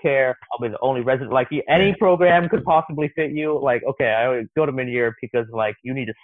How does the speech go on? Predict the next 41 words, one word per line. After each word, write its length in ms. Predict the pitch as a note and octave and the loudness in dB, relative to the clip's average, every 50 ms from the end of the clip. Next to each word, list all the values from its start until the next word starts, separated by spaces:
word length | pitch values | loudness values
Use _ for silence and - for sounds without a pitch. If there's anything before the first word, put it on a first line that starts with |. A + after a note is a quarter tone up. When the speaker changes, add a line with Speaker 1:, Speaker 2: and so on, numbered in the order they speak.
| _ _ | _ _
Speaker 1:
see 240 | F#3+ G#3+ B3 B3+ A3+ | -4 -2 0 2 4
all 260 | F#3+ D#3+ C#3 C3+ B2+ B2 | 4 4 6 4 4 2
of 100 | A#2+ A#2 | 2 0
it 200 | A2+ G#2+ G#2 - _ _ _ _ _ _ _ _ _ _ _ _ _ - | 0 -2 -2 -4 _ _ _ _ _ _ _ _ _ _ _ _ _ -2
in 200 | D3+ E3+ F#3 F3 | -2 0 -2 -2
person, 680 | - - D#3+ D#3 D3+ - - D3+ C#3 C3+ B2+ A#2+ A#2 A2 _ _ _ - | -2 0 0 0 0 -2 -4 -4 -4 -4 -4 -6 -12 -14 _ _ _ -2
get, 140 | D#3 C#3+ C3 | -2 0 0
like, 100 | B2 - | -2 -4
a 40 | |
Speaker 2:
Mm-hmm. 120 | - - D#3 | -6 -10 -4
Speaker 1:
feel 200 | - F3 F3+ E3+ E3+ - | -2 0 0 0 -2 -2
for 240 | D3+ C3 B2+ A#2+ A2 | -2 0 2 2 2
it, 40 | - | 2
have 160 | - C3+ C3 - | 0 0 0 0
something 240 | - C3+ A#2+ A2+ A2 - - | -4 -10 -8 -10 -10 -8 -6
tangible. 560 | D3 C#3+ C#3+ C3+ C3 A2+ B2 A#2+ A#2+ A#2 - - | -6 -4 -4 -6 -6 -2 0 0 0 0 -2 -6
And 160 | A2+ A2+ A#2 | -6 -4 -2
then, 180 | C3 C#3 C#3+ | 0 0 0
you 80 | C#3 C3 | -2 -4
know, 120 | C3 B2+ | -6 -4
once 180 | A#2+ B2+ C#3 - | -4 -4 -6 -6
you 80 | - C#3+ C3 | -8 -4 0
have 120 | C#3 C3 B2 | 0 0 2
that 160 | B2 A2+ A2 - _ _ _ | 0 -2 -2 -4 _ _ _
real 240 | - B2 C3 C3+ C3 | -10 -4 -2 0 2
life 160 | B2 B2 B2 - | 2 0 0 -2
experience, 480 | A2+ - - - C3 C3 B2+ B2+ A#2+ - | -6 -12 -10 -8 -6 -6 -4 -6 -8 -8
maybe 220 | - A#2+ A#2 A2+ A2+ | -8 -8 -6 -6 -6
then 360 | G#2 A2 A2+ A2+ A2+ A2 A2 | -4 -4 -4 -4 -4 -6 -10
you 100 | G#2+ G#2+ - | -14 -16 -18
can 140 | - G#2+ G#2 | -18 -16 -12
narrow 240 | G#2 G#2 G2+ G2 F#2+ | -10 -8 -8 -8 -10
it 100 | - - | -10 -10
down, 180 | - G2 - - - - - _ _ _ _ _ - - | -10 -10 -10 -10 -14 -18 -20 _ _ _ _ _ -20 -14
'cause 100 | - A2+ | -10 -6
you 100 | A#2+ B2 | -6 -6
can't 240 | - - C#3+ A#2+ A2 | -2 -2 -2 -2 -2
just 140 | - A2 - | -6 -8 -6
go 100 | - A#2+ | -2 -2
on 140 | A#2 A2+ A2 | -2 0 0
the, 260 | A2 G#2+ G2 F#2+ - | -2 -2 -4 -4 -6